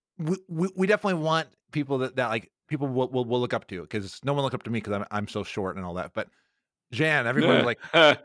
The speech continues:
Speaker 2: You, you said that 'cause you're small. <laughs>
Speaker 1: <laughs> Yeah.
Speaker 2: I get it.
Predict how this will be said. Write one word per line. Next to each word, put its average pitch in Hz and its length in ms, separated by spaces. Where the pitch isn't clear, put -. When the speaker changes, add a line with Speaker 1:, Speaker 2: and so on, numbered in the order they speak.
Speaker 2:
You, 139 360
you 139 200
said 139 360
that 127 260
'cause 120 240
you're 107 160
small. 127 720
<laughs> - 100
Speaker 1:
<laughs> - 380
Yeah. 160 520
Speaker 2:
I 139 180
get 123 300
it. 123 240